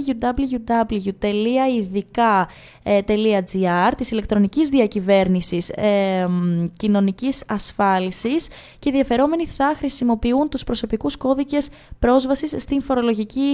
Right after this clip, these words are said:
βάση δεδομένων, ε, τάξης νετ, της Γενικής Γραμματείας Πληροφοριών Συστημάτων, ώστε να εισέλθουν στην πλατφόρμα και να υποβάλουν αίτηση. Ε, το όλο, ε, η ηλεκτρονική διεύθυνση, να αναφέρουμε πάλι, είναι W W W,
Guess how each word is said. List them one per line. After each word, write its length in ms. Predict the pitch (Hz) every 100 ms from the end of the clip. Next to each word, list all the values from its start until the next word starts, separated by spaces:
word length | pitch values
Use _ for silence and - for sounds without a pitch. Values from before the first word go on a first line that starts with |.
| 277
βάση 340 | 208 240 240
δεδομένων, 640 | 247 226 214 208 196 175 180
ε, 140 | - 202
τάξης 420 | - 254 - 196
νετ, 280 | 208 254 311
της 160 | 269
Γενικής 420 | 220 220 214 285 269
Γραμματείας 520 | 240 220 214 233 -
Πληροφοριών 560 | 226 208 220 208 240
Συστημάτων, 640 | 247 208 202 190 220 302 302 - -
ώστε 240 | - 277 -
να 80 | 233
εισέλθουν 340 | - 254 285
στην 120 | 247
πλατφόρμα 440 | 220 202 - 247 262
και 80 |
να 60 | 233
υποβάλουν 400 | 214 208 240 240
αίτηση. 440 | 226 202 175 175 - - - -
Ε, 340 | 220 226 226 220 220
το 100 | 226 220 220 214 208
όλο, 400 | 214 233 220 - -
ε, 400 | 220 214 202 196
η 80 | 196 208
ηλεκτρονική 420 | 214 214 220 214 285
διεύθυνση, 360 | 285 285 -
να 60 | 240
αναφέρουμε 360 | 220 254 262
πάλι, 320 | 240 233 220 220
είναι 180 | 214 214
W 300 | 240 254 240
W 340 | 233 240 233
W, 400 | 233 233 247 254